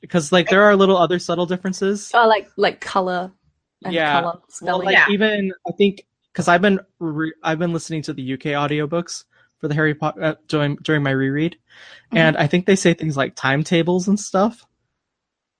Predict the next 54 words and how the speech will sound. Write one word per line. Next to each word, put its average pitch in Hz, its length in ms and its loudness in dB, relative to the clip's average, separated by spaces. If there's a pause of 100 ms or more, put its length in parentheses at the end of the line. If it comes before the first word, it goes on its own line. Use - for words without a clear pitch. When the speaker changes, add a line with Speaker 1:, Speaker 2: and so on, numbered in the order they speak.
Speaker 1:
Like, 160 160 -2
they're 156 120 4
Speaker 2:
Oh, - 40 0
Speaker 1:
getting 147 180 0
Speaker 2:
okay. 143 40 -2
Speaker 1:
their 143 140 0
timetables. 151 800 0
Speaker 2:
Oh, 240 60 0
yeah, 196 120 0
Speaker 1:
In 160 60 2
Speaker 2:
they're 156 100 2
getting - 40 2
their 156 80 4
Speaker 1:
America, 175 260 4
Speaker 2:
timetables. 147 440 -2
Speaker 1:
they 147 120 -6
say, 151 160 -6
like, 127 240 -8
schedule. 127 720 -6 (680)
Speaker 2:
Oh. 208 340 -4
Speaker 1:
And, 131 300 -8 (240)
but 160 240 -4
yeah, 165 100 2
they, 156 140 2
they - 540 -16 (120)
change 190 220 2
Speaker 2:
I 196 60 4
Speaker 1:
whole 175 100 6
Speaker 2:
think 151 80 4
Speaker 1:
words. 165 180 2
They're 160 80 0
Speaker 2:
it's 156 40 2
Speaker 1:
like, 151 220 -2
jumper. 151 560 2
They 180 140 -2
don't 170 180 -12
use 165 220 -16
the 165 60 -8
word 151 180 -4
jumper 165 540 -2
or 143 80 0
trouser. 147 560 -2
They 147 80 -6
use, 131 200 -8
like, - 240 -12 (500)
jacket 135 420 -2
and 127 120 -8
pants 127 420 -12
and 151 120 -10
stuff. - 400 -12
Speaker 3:
Really? 415 440 2
Speaker 2:
That's - 280 -8
so 311 140 -2
funny. 262 760 -2